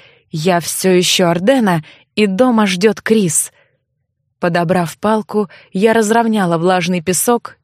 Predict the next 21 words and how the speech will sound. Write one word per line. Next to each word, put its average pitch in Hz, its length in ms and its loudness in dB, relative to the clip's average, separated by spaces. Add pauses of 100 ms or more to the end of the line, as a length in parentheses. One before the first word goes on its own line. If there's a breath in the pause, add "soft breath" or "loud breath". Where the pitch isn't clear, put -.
(120)
и 214 120 0
вывела. 160 520 -2 (760)
"Ржавчина. 156 760 -2 (420)
Найти. 185 640 -2 (340)
Разобраться. 196 880 0 (540)
Вернуть. 185 720 -2 (880)
Кристиан". 185 760 0 (880)
Имя 175 300 0
осталось 170 500 -4
без 170 180 -2
действий. 156 640 -6 (400)
А 190 120 -2
потом 226 300 0
я 226 180 4
и 247 60 8
вовсе 233 420 0
покраснела 233 720 2 (360 loud breath)
и 226 120 -4
стёрла 233 600 0
имя 220 280 2
рукой. 196 480 -2